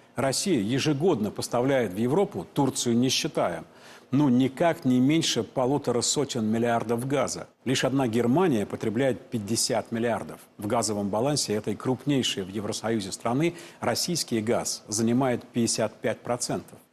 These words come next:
И вот американцы – где-то ищут для Европы газ, чтобы заместить такой объём.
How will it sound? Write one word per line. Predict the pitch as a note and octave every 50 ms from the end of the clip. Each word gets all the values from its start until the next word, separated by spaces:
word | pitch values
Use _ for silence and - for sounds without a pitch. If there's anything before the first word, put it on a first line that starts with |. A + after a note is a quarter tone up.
| _ _
И | - A#2
вот | B2 D#3+ E3+ D3+
американцы – | B2 A#2+ A#2+ A#2+ A#2 - G#2+ F#2 G2 - - C3 D3+ - - - - -
где-то | A2 G#2 B2 G#2 A2+ D3 F3 E3+ E3+ C#3+
ищут | A#2+ - - C3 D#3 D#3+ - - - G#2+
для | G2 A2+ B2 A#2
Европы | G#2 G#2 G#2 F#2 G2 B2+ D#3 D3+ - - G2+ F2+ E2 F2
газ, | G#2+ G2+ F#2+ G#2+ A2+ - - - _ _ _
чтобы | - - C3+ A#2+ A2+ B2 A2+ F#2+ - -
заместить | A2+ G#2+ G#2+ C#3 C3 B2+ B2+ A#2 - - - - D#3 D#3 C3+ - - - - - _ _
такой | - A#2 G2+ - - - C#3+ C3+ A#2 F#2+ -
объём. | - A2+ G#2+ F#2 F#2 G2+ A2 D#3 F#3 G3 F#3+ E3+